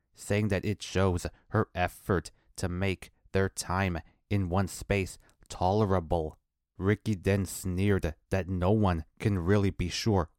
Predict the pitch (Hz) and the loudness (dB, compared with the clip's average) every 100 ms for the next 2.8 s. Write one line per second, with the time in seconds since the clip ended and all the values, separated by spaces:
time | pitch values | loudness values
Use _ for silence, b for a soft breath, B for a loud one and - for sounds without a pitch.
0 | _ 92 101 - 95 90 82 90 98 92 | _ 0 0 0 0 0 0 -2 0 0
1 | 78 78 - _ 98 - - 95 95 - | 0 -4 -10 _ -6 -6 -6 -4 -2 -2
2 | 87 80 b b 101 - 110 95 | -4 -4 b b -6 0 0 0